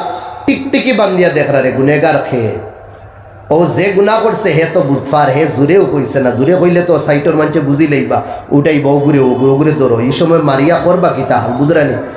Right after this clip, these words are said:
মুড়াদারর বাজারি কিল ফড়ব। হে ভিতরে ভিতরে কইস, কিতা আল্লাহ রে, আয় রে, "এলাহি আসাইতুকা আরবাঈনা সানা ফা আমহালতানি।" এ মওলা, চল্লিশ বছর আমি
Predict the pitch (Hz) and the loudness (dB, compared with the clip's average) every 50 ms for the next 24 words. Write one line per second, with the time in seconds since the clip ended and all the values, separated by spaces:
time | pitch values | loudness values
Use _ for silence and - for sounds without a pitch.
0 | - - - - 139 156 165 170 156 160 151 156 147 143 139 139 135 - 143 143 | -14 -10 -2 0 0 2 2 2 2 2 2 2 0 2 0 0 0 2 2 0
1 | 156 151 - 165 151 143 - 151 147 147 147 165 - - - - - - - - | 0 0 0 0 0 2 2 2 2 2 0 -2 -6 -6 -10 -14 -16 -16 -18 -20
2 | - - - - - - - - - - - - - - - - - - 170 165 | -20 -20 -20 -20 -20 -20 -20 -20 -20 -20 -20 -20 -20 -20 -20 -20 -4 -2 -2 0
3 | 151 220 277 - - 285 262 202 180 175 - 175 147 143 135 123 113 - - - | 0 0 -2 0 0 0 0 2 0 -2 -2 -2 -2 -2 -2 -4 -6 -8 -10 -12
4 | - - - - - - - 180 214 208 196 190 185 175 160 - - - - - | -14 -14 -16 -18 -4 -2 -2 0 2 0 2 2 2 2 0 0 -2 -4 -2 0
5 | 240 277 277 240 175 - - - - - - - - - - - - - - - | 0 0 0 0 -4 -6 -8 -12 -14 -14 -16 -16 -18 -18 -18 -18 -16 -16 -6 -2
6 | 135 135 139 143 156 156 147 143 180 185 170 143 120 107 104 107 - - - - | 0 2 2 2 2 2 0 0 0 0 0 0 -2 -4 -6 -8 -10 -12 -16 -18
7 | - - - - - - - - - - - - - - - - - - - - | -18 -20 -20 -20 -20 -20 -20 -20 -20 -20 -18 -18 -18 -18 -20 -20 -20 -20 -20 -20
8 | - - - - 120 120 - - 190 180 160 - - 143 - 143 139 139 139 120 | -18 -18 -4 -4 -2 -2 0 0 0 0 0 -2 -4 -2 0 0 0 0 0 0
9 | 120 117 120 127 120 139 143 135 135 120 117 120 117 113 - 127 117 113 107 101 | 0 0 0 0 0 2 0 0 0 0 0 0 0 0 -2 -2 -2 -2 -2 -4
10 | - - - - 143 135 139 131 120 110 - 127 123 120 110 - - 120 117 - | -6 -4 -4 -2 -2 0 0 -2 -2 -2 -2 -2 -2 -2 -4 -4 -4 -4 -4 -6
11 | 127 - - - - - - - - 147 143 143 147 160 170 208 240 247 240 - | -8 -12 -14 -18 -20 -20 -20 -4 -2 0 0 2 2 2 2 2 2 0 0 -4
12 | - - - - - - - - - - - - - - - 233 254 262 254 262 | -6 -8 -10 -10 -12 -14 -16 -18 -18 -20 -16 -10 -6 -4 -2 0 0 0 0 0
13 | 262 320 - - - 185 180 185 202 196 - 214 185 175 160 156 | 0 0 0 -2 -2 -2 0 0 0 2 2 0 0 0 0 0